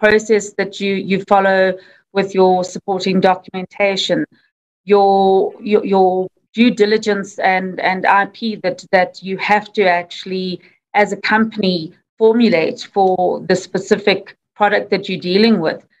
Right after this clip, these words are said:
is, is something that is, is what, it's, it's a product that we've worked on as a whole,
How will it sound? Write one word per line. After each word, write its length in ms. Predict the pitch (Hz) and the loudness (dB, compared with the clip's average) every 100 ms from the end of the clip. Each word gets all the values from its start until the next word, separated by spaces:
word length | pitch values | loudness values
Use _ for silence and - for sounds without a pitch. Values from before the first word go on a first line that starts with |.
| _ _ _ _ | _ _ _ _
is, 360 | - 214 202 - | 2 2 2 0
is 180 | 214 196 | 0 0
something 420 | 214 214 220 208 | -2 -2 -2 -2
that 280 | 190 190 - | -4 -4 -6
is, 320 | 202 185 - | -6 -6 -2
is 440 | 202 196 175 - _ _ _ _ 190 - _ _ _ _ - | -2 -2 -8 -20 _ _ _ _ _ -20 _ _ _ _ -4
what, 180 | 196 - | -2 -2
it's, 160 | - - | -6 -6
it's 380 | 220 - 226 226 | -10 -2 0 -2
a 80 | 214 | -4
product 420 | - 233 254 247 | -2 2 0 0
that 140 | 208 | -4
we've 280 | 180 214 185 | 0 -2 0
worked 320 | 190 196 190 | 0 -2 -2
on 140 | 185 - | -2 0
as 180 | 180 | -2
a 60 | 180 | -4
whole, 580 | 180 202 208 170 202 | -4 0 2 2 0